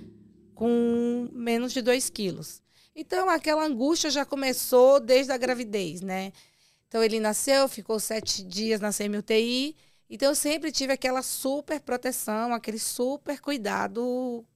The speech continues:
com ele já pela questão da prematuridade. E aí, a, é,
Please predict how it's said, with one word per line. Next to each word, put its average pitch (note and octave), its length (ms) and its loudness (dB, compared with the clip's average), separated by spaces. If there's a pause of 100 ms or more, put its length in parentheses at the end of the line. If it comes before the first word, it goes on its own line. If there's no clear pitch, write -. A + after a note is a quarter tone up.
com F4+ 160 -6
ele A#3 380 2
já G#3 240 0
pela B3 260 -4
questão A#3 480 -6
da A#3+ 400 -4 (400)
prematuridade. A3+ 960 0 (1500)
E D#4 160 -2
aí, F4 380 0
a, C#4 220 0 (120)
é, G#3 600 -2